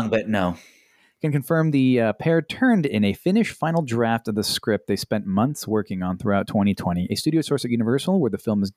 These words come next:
Speaker 2: gestating, tell-, tells E W that reports of the Oscar-winning Juno screenwriter's departure from the movie had been exaggerated and that Cody simply completed her work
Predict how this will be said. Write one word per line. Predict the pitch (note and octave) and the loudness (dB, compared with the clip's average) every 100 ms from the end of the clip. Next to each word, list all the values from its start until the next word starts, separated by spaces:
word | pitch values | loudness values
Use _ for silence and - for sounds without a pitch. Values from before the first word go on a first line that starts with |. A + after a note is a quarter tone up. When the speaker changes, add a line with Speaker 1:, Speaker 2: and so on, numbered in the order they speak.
| - | -6
Speaker 2:
gestating, | C3 - - E2+ F2+ A2+ _ _ - - | -4 -4 -8 -6 -4 -6 _ _ -18 -4
tell-, | C3 C3 - | -2 -2 -4
tells | - D3 C#3+ B2 | -4 0 0 0
E | D#3+ D#3+ | -2 0
W | C3 G2+ G2 G#2 | 0 0 0 0
that | G#2+ | 0
reports | G#2 - E3+ - | -4 -2 -2 -2
of | C3+ | -4
the | |
Oscar-winning | - A#2+ - C3+ A#2 A2 | 0 0 0 0 0 0
Juno | G#2 A#2 A2+ | 0 0 0
screenwriter's | G2+ - A2 G#2+ G2+ - | -2 -2 0 2 0 -4
departure | G2 - D#3 - G#2 | -6 -2 -2 0 -4
from | G#2+ | -2
the | G2 | 0
movie | G2 F#2+ G2 | 0 0 -2
had | F#2 | -2
been | F#2+ | -4
exaggerated | F#2 F#2+ A#2+ C3+ A2+ G2 | -2 0 0 0 0 0
and | C3 | 0
that | G#2+ | -2
Cody | - B3+ C#4 | -2 -4 -2
simply | - A3 G#3 | -4 -2 -2
completed | E3 A2+ G#2+ C#3+ | -4 -2 0 0
her | F3+ | 2
work | F#3+ E3 | 2 0